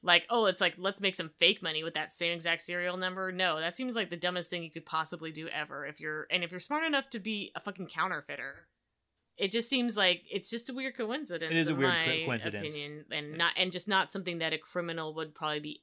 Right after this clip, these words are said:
Speaker 1: apt to do.
Speaker 2: In November of nineteen seventy-eight, a man hunting deep in the evergreen wilderness,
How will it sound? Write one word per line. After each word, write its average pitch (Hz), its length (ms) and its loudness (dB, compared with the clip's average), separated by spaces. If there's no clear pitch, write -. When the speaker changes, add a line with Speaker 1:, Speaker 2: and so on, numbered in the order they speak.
Speaker 1:
apt - 480 -6
to 156 100 -8
do. 143 540 -10
Speaker 2:
In 127 80 -4
November 147 500 4
of 131 160 -2
nineteen 143 360 -6
seventy-eight, 131 680 0
a 131 80 0
man 135 300 4
hunting 123 560 -2
deep 151 300 0
in 127 200 -4
the 117 260 2
evergreen 123 480 2
wilderness, 113 580 -2